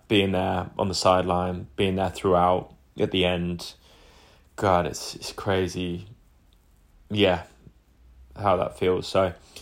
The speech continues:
just incredible, and I guess anyone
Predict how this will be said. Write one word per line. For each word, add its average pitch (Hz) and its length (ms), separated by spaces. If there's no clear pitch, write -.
just 151 200
incredible, 120 540
and 98 260
I 101 80
guess 101 200
anyone 98 760